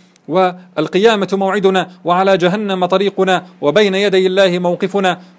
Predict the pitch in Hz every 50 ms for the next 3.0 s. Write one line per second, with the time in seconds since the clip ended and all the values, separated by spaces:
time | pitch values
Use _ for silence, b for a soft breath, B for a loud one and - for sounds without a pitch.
0 | _ - 127 135 147 147 151 180 175 - 139 110 120 113 107 113 113 - - 123
1 | 131 131 - 139 127 135 143 135 123 113 110 110 113 120 120 117 - 151 160 165
2 | 165 160 B B B B - 247 247 185 - 185 165 - - 196 185 - 175 131